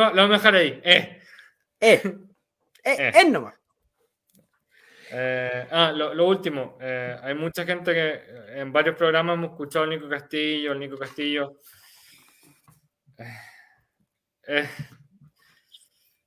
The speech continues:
Speaker 1: yo, yo creo que el Nico no, no puede seguir jugando.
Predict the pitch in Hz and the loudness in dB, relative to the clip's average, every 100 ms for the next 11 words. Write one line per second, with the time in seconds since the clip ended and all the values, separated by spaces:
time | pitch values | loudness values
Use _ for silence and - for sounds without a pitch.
0 | _ _ _ _ _ _ _ - 143 151 | _ _ _ _ _ _ _ -12 -2 2
1 | 151 143 135 135 143 151 156 151 147 151 | 4 2 0 -8 -2 2 4 2 0 -2
2 | 151 147 147 143 143 139 131 131 139 139 | -2 -2 -2 -2 -2 -4 -6 -10 -10 -6
3 | 139 139 131 135 120 110 101 - | -2 2 0 0 -8 -10 -10 -16